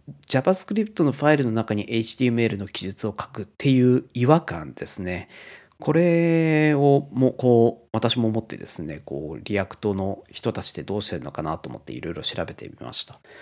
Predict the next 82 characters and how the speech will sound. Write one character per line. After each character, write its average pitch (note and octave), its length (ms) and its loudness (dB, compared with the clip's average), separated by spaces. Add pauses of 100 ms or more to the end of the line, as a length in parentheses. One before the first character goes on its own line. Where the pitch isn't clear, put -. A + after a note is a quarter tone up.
(240)
で、 C#3 360 2 (680)
ま F3+ 80 2
あ、 - 20 4
や E3 60 4
っ - 20 -12
ぱ A3+ 140 6
り G#3+ 60 8
同 C#3 280 6
じ G3 120 0
よ A#3 80 4
う - 20 2
な B2+ 140 4
風 G#2 160 -4
に F#2 80 -4
思 F#2+ 180 -6
っ - 40 -8
て - 140 -10
る - 60 -14
人 - 180 -10
は D2 60 -2
多 D#2+ 100 -4
く - 120 -18
て、 - 140 -10
グ - 140 -12
グ C#3+ 100 -2
っ - 20 -2
た C#3+ 120 -2
り - 80 -6
す - 140 -12
る D#2 80 -12
と、 F2+ 340 -4 (300)
こ - 340 -6
う、 - 60 -6
書 A#2 80 2
く - 120 -8
の、 D2 240 -8 (280)
あ E2+ 100 -6
の、 E2+ 220 -10 (640)
ま A#2 120 0
あ、 F#2+ 60 -2
リ A#2 160 2
ア E3+ 60 4
ク - 80 -12
ト E3+ 100 4
が D#3+ 140 6
い E3 140 2
い D#3 40 8
の A2+ 100 6
は F2 80 -2
わ D#2+ 140 -2
か C#3 100 4
る C3 80 6
け G2+ 100 -6
ど G2+ 100 -10
気 - 140 -10
持 A2 100 -4
ち - 120 6
悪 C#3+ 220 10
い A#2+ 100 6
よ F#2 120 -2
ね G#2 100 2
っ G#2 40 -6
て - 220 -8
い F2+ 140 -4
う E2+ 40 -6
よ E2 80 -8
う D#2+ 40 -8
な、 D#2 200 -10 (400)
え E2+ 720 -4
ー、 - 140 0
表 G2 220 0
現 D#2 80 -8
と - 80 -8
か - 100 -2
で - 60 0
す - 120 -14
ね。 D#2 240 -8 (180)
あ D#3+ 120 -2
と C#3 160 2
は D2+ 180 2
も F#2+ 460 -4
う、 - 40 -20